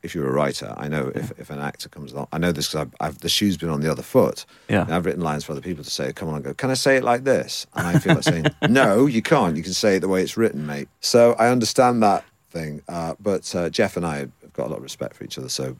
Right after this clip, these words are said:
Speaker 1: we, we're prepared to listen to each other.
Speaker 2: And, uh, I, I talked to, uh, John Esper yesterday, and he told me about the, the rehearsal process on this, which was about four weeks, something like that.
Speaker 1: Uh, yeah, that's right.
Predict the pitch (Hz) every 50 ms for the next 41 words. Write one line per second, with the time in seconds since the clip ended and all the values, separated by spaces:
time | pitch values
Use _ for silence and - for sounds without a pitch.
0 | - - 76 76 - _ - - 78 - 90 82 - 104 87 80 - - 95 80
1 | 80 - - 80 73 - 71 67 64 - - 76 65 - - - _ - - 151
2 | 160 147 135 160 151 151 151 156 - - - - _ - - - 147 - 143 147
3 | - 170 165 147 - 151 143 135 127 123 117 113 104 - 120 113 110 107 104 104
4 | - 104 104 98 - 113 107 104 98 98 95 98 - - 104 101 92 92 95 98
5 | 92 - 101 98 92 87 95 92 90 - 90 90 90 90 - 92 90 92 104 107
6 | 98 - 92 - 101 98 - - 101 98 98 - 107 113 113 110 110 - - -
7 | - - 110 107 104 98 - - - - 98 101 104 - - - 156 143 151 185
8 | 208 - - - - - _ - - - 175 - 185 185 - 180 - 185 226 220
9 | - - _ _ - - _ - 104 104 101 98 98 - - 117 127 123 113 92
10 | 143 135 - - - 117 107 113 123 127